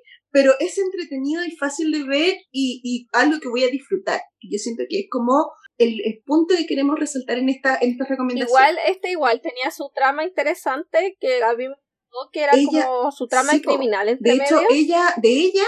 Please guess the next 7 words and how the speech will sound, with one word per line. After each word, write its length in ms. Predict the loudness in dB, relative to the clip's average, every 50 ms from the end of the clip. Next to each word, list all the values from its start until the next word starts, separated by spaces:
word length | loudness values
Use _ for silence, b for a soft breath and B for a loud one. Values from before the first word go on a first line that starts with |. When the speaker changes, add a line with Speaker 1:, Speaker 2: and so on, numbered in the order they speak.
| -2 -2 -4 -4
Speaker 1:
defendiendo 520 | -6 -4 -2 -2 -2 0 0 0 2 2
a 20 |
mujeres, 460 | 0 -2 -4 -2 -2 0 0 0 -2 -2
defendiendo, 680 | -4 -4 -4 -4 -8 -8 -6 -4 -2 -2 -2 -2 0 2 4 6 6 4 4 0 B B B B B B B -4
eh, 600 | -2 0 0 0 -2 -2 -2 0 0 0 -2 0
de 120 | 2 2 2
criminales 600 | 0 -2 -6 -6 -4 -2 -2 -2 0 -2 -2